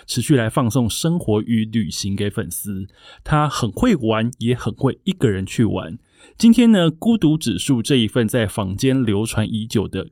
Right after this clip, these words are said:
量表，他会有什么样子的经验跟见解呢？让我们来欢迎 YouTube 频道三十岁男子日常，还有 Podcast 节目 Easy GoingE CGo应电台的主持人，他是 Easy。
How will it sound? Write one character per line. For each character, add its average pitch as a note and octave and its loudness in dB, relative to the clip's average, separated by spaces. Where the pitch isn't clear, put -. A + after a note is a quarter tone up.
量 A2 -2
表， G#2 -6
他 C#3 0
会 C#3+ 4
有 B2 4
什 A2+ -2
么 G2+ 0
样 C3 2
子 - -2
的 G#2+ 0
经 E3+ 2
验 F3+ 4
跟 F3 4
见 F3 2
解 G#2+ 0
呢？ A2+ 0
让 D3 4
我 - 4
们 A2+ 2
来 A2+ 2
欢 C#3 2
迎 B2 6
YouTube C#3+ 2
频 G#2+ 2
道 A#2+ -2
三 D3+ 0
十 B2 0
岁 B2 0
男 G#2+ 0
子 G#2+ -10
日 D3+ -4
常， G#2 -6
还 G#2+ -4
有 G2 -4
Podcast C3 -4
节 G2+ -4
目 G#3 0
Easy D3 0
GoingE C3 2
CGo C3+ -2
应 B2 4
电 A#2 -2
台 G#2 -4
的 G#2+ -4
主 - -10
持 G#2 -4
人， G#2 -4
他 A2+ -4
是 A2 -2
Easy。 D#3+ 0